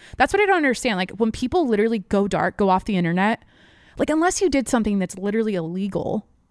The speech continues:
that you could go to jail for, like, if you said something people are offended by and you lost your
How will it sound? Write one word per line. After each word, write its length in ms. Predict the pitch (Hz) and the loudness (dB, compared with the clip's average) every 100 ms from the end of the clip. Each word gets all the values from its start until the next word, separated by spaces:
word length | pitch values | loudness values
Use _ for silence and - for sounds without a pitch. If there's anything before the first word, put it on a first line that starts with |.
| _ _ _ _ _ _ _ _ _ _ _ _ _ _ _ _ _ - | _ _ _ _ _ _ _ _ _ _ _ _ _ _ _ _ _ -2
that 160 | 226 | 0
you 60 | 196 | 0
could 100 | 226 | 0
go 100 | 214 | 0
to 80 | 190 | 0
jail 380 | - 185 220 165 | -2 0 0 0
for, 460 | - - - - _ _ _ | -4 -10 -8 -12 _ _ _
like, 360 | 240 247 220 - - _ _ _ _ _ - | 0 2 2 -4 -20 _ _ _ _ _ -2
if 100 | 247 | 0
you 140 | 359 | 0
said 340 | 466 - 214 220 | -2 0 2 2
something 260 | 240 240 | 2 2
people 300 | 220 - 240 | 0 -4 -2
are 80 | 233 | 0
offended 440 | 196 - 165 180 196 | 0 -4 -4 -4 -2
by 360 | 214 214 208 190 | 0 2 2 0
and 200 | 185 - | -4 -4
you 220 | 196 202 | -6 -2
lost 420 | 196 185 196 - | 0 2 0 -2
your 240 | 226 214 | -2 -2